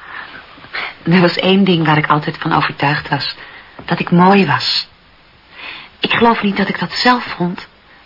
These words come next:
maar iedereen zei het altijd. Ik kon niet anders denken dan...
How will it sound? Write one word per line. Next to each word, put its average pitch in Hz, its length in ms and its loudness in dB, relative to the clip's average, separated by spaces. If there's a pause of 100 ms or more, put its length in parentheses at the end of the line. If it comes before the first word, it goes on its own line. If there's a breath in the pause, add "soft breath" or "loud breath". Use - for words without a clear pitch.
maar 247 140 2
iedereen 214 420 6
zei 233 260 2
het 254 120 -4
altijd. 147 600 -4 (1200 soft breath)
Ik 170 120 -4
kon 190 160 0
niet 190 160 0
anders 196 260 2
denken 185 300 0
dan... 165 280 2